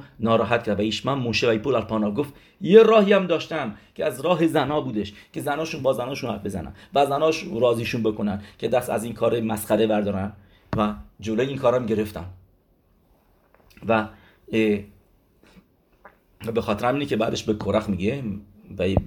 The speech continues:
پاسوک بعدی و ایدبر ال کورخ ال کل اداتو لمر بوکر وی اوده هشم ات اشر لو و ات اکادوش وی کریب الاب. می‌دونید که می-، اینو در، اه، اشتباه نکنم فکر کنم الشیخ اکادوش میگه، میگه، میگه اگر این که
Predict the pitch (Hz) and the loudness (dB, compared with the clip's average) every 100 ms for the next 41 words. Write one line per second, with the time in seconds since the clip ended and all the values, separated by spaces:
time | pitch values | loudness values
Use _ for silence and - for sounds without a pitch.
0 | - 92 98 110 87 85 151 113 101 98 | -2 -6 -2 -2 -2 -4 -4 -2 -2 -2
1 | 101 113 - 87 143 143 127 - - 107 | -2 -2 -4 -2 0 0 -2 -8 -8 -6
2 | 101 113 90 85 87 131 113 104 95 110 | -4 -4 -4 -6 -8 -8 -8 -6 -4 -2
3 | 113 98 143 180 180 139 113 123 110 123 | -4 -4 0 0 4 2 2 -4 -2 -2
4 | 110 - 90 - _ _ _ 139 - 95 | -2 -6 -10 -16 _ _ _ -4 -4 -2
5 | 160 165 160 131 110 98 107 120 - 104 | -2 -2 -2 -2 -4 -6 -6 -6 -6 -8
6 | - 135 - 90 120 - - - - 143 | -8 -8 -6 -4 -4 -4 -12 -20 -10 -6
7 | 123 107 98 95 - - - - 120 - | -2 -2 -2 -6 -8 -20 -18 -8 -8 -2
8 | 107 104 - - _ 107 107 110 - 95 | 0 0 -4 -20 _ 0 0 0 0 0
9 | 92 - 92 87 85 87 - - - 104 | 0 -2 -2 -2 -4 -10 -20 -20 -12 -6
10 | 101 104 104 - 101 101 90 - 95 92 | -6 -4 -8 -4 -4 -4 -6 -6 -4 -4
11 | 85 110 107 87 90 - - 87 95 117 | -4 -6 -6 -6 -8 -14 -14 -4 0 -2
12 | - - _ _ _ _ _ _ _ _ | -4 -20 _ _ _ _ _ _ _ _
13 | _ 107 107 143 123 135 131 117 135 135 | _ -2 2 2 0 2 2 2 -2 -6
14 | 101 82 | -4 -6